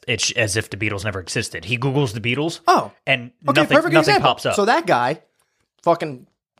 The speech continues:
Speaker 2: comes in there. He's like, "I fucking,"
Speaker 1: And he
Speaker 2: I'm
Speaker 1: just re-records all their music
Speaker 2: Exactly.
Speaker 1: and blows up.
Speaker 2: Exactly. I think eventually the Beatles would have became the Be-, uh,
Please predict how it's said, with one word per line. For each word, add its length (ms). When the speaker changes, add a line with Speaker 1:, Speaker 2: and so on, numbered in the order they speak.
Speaker 2:
comes 260
in 140
there. 160
He's 100
like, 140
"I 120
fucking," 640
Speaker 1:
And 160
he 40
Speaker 2:
I'm 180
Speaker 1:
just 100
re-records 560
all 160
their 140
music 260
Speaker 2:
Exactly. 260
Speaker 1:
and 160
blows 440
up. 280
Speaker 2:
Exactly. 680
I 180
think 220
eventually 420
the 120
Beatles 280
would 120
have 120
became 580
the 260
Be-, 240
uh, 140